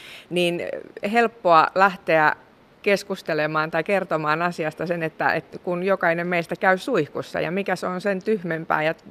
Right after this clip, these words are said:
tylsempää putsata ve-, lattiakaivoja, kun hiukset ja karvat siihen kerääntyy. Mutta se, että me kaikki tuotetaan hiuksia, kaikilla kasvaa karvat ihan väkisin, niin se,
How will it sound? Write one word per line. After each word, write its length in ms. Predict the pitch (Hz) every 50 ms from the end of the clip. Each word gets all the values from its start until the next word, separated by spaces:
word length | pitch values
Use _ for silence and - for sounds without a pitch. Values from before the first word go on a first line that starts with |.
| - 180 196
tylsempää 560 | - 214 196 185 175 160 156 156 147 147 151
putsata 520 | - - 202 190 - - 165 - - 147 143 - - - - - - - 202
ve-, 340 | 214 - - 190 185 185 185
lattiakaivoja, 880 | 202 214 208 - - 175 170 170 - 220 208 185 170 151 139 139 143 143
kun 340 | - 156 156 156 151 - - - - 185
hiukset 380 | 190 170 160 - - 151 - -
ja 60 | 151
karvat 480 | - 160 151 147 143 143 143 - - - _ -
siihen 360 | - - 185 160 160 151 147 143
kerääntyy. 640 | 151 135 127 131 143 139 147 - - - 113 143 - - - - - - - -
Mutta 440 | 165 170 170 - - 185 170 - - - -
se, 280 | - - 214 208 202 -
että 400 | - 185 180 - - - - 165
me 140 | 170 175 170
kaikki 360 | - 208 208 214 208 - 160
tuotetaan 680 | - - 196 214 220 220 240 233 - 247 226 233 233 247
hiuksia, 600 | 240 233 233 226 220 - - - 247 233 247 220 - - _ _ _ _ _ _ _ _ _ - -
kaikilla 420 | 202 208 202 196 185 143 127 147
kasvaa 460 | - - 233 - - 220 214 208 220
karvat 480 | 214 233 220 208 208 208 208 233 - 220
ihan 280 | 196 202 175 139 113
väkisin, 600 | 90 151 185 - 214 214 214 247 226 226 247 226 - - - - - - - - - -
niin 200 | - 202 196 190
se, 300 | 175 226 220 220 214 -